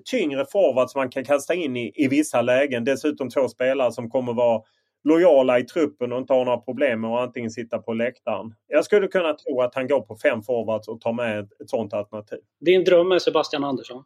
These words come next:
Speaker 1: Nej, jag, ja, jag satte upp det, men jag, jag liksom, sen läste jag den intervjun med Wagner. Jag har inte läst den innan om han säger att han hade så mycket skadeproblem så att han har svårt att träna.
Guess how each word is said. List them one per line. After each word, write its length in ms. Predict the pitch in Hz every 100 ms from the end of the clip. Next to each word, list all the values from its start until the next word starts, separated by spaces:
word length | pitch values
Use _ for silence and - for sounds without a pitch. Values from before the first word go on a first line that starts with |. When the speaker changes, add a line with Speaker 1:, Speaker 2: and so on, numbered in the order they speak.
| -
Speaker 1:
Nej, 340 | 151 180 202
jag, 180 | 165 151
ja, 260 | 156 165
jag 140 | 170 156
satte 240 | 165 160
upp 160 | 160 -
det, 140 | 151
men 180 | 135 135
jag, 380 | 143 143 147 143 127 117 - - _ _ _
jag 220 | 131 147
liksom, 560 | 135 151 151 147 151 147
sen 180 | 160
läste 360 | 147 156 175 -
jag 120 | 139
den 180 | 160 143
intervjun 420 | 139 127 147 147
med 100 | 131
Wagner. 300 | 127 127 120
Jag 60 | 123
har 60 |
inte 140 | 151 151
läst 280 | 139 120 -
den 140 | 135
innan 360 | 135 139 123 120
om 140 | 120
han 180 | 120 117
säger 420 | 139 123 113 117 110 90 -
att 120 | 123 131
han 120 | 123
hade 200 | 127 123
så 120 | 135
mycket 180 | 123 -
skadeproblem 760 | - 127 131 113 107 117 107
så 120 | 101 117
att 140 | 117
han 180 | 117 113 _ _ _
har 240 | - 123 120 _
svårt 320 | 147 127 113
att 100 | 117
träna. 640 | 110 131 120 131 135 95